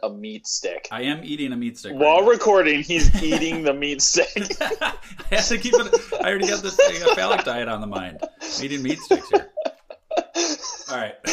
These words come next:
Speaker 1: He couldn't wait. He's ending the show and just eating meat sticks.
Speaker 2: I only have a little nub left. <laughs> Just the tip left here, Steve. So, uh, <laughs> uh, new episodes every Thursday. Uh,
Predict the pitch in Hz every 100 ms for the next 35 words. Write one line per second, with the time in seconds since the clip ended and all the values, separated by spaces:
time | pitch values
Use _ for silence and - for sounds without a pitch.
0 | - 101 190 220 269 277 247 208 147 190
1 | 190 208 220 370 247 277 277 220 226 180
2 | 175 - 208 196 - _ 180 180 180 175
3 | 160 156 131 - - 120 165 151 147 139
4 | 131 139 123 123 - - - _ _ -
5 | - - 330 - - - 339 - 320 240
6 | _ - - _ - - _ - - -
7 | - - 143 311 - 143 143 123 117 107
8 | 87 - 90 - 127 117 110 - - -
9 | - 117 117 113 339 - - 269 - 185
10 | 190 175 165 160 143 - - - 214 214
11 | 196 170 143 123 120 147 143 156 147 139
12 | 135 143 143 131 135 135 135 - _ _
13 | _ - 98 98 95 101